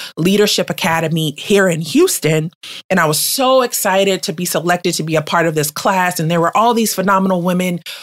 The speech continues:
who were just dedicated to serving God, committed to being in line with his vision for their lives.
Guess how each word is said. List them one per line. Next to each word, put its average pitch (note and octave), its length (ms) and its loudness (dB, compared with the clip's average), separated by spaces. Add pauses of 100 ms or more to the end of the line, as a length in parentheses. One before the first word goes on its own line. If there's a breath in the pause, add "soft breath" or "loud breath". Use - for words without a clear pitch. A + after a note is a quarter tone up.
(180 loud breath)
who G#3 80 2
were F#3+ 100 0
just D#3 320 -4
dedicated G3 840 2
to D3+ 100 -2
serving F#3+ 500 0
God, E3+ 460 2
committed A3 680 0
to G3+ 120 -2
being F3 420 -2 (300 loud breath)
in F#3 140 0
line G3 320 2
with F3+ 120 -2
his D3 200 -10
vision A3 400 0
for F#3+ 200 2
their F#3 180 2
lives. F3 500 2